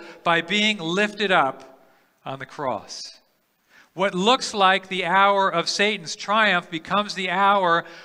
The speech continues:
when the Lord decisively defeats his enemy by dying for our sins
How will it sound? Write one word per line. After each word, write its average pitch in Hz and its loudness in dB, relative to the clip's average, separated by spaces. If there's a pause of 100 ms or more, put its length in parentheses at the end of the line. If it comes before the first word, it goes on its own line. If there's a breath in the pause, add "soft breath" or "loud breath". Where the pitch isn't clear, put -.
when 175 0
the 175 0
Lord 202 0
decisively 202 0
defeats 208 -6
his 202 -4
enemy 190 -4
by 160 2
dying 185 0
for 202 -2
our 202 2
sins 160 -6